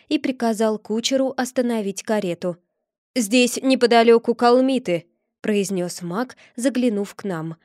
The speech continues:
«Мы повезём Бекку к ним». Где-то я слышала это слово. Пыталась вспомнить, но не могла. «Ничего себе!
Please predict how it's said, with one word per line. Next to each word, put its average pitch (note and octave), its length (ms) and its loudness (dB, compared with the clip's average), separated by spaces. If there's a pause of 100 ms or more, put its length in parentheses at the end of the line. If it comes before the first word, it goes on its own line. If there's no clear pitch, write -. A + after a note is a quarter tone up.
(220)
«Мы B3+ 260 6
повезём A3+ 760 2
Бекку A#3 500 2
к B3 100 -10
ним». F#3 380 -2 (640)
Где-то B3 440 -2
я D#4 240 0
слышала A#3 600 -2
это G#3 300 -2
слово. F3+ 500 -6 (500)
Пыталась B3 560 0
вспомнить, B3 840 -4
но A#3 180 0
не A#3 140 2
могла. A3 500 -4 (680)
«Ничего A3+ 640 2
себе! B3+ 420 0